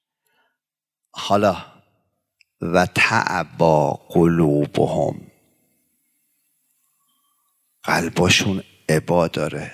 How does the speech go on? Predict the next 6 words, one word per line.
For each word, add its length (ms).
پس 520
می‌زنه 540
دلاشون. 480
یعنی 360
یه 200
جوری 400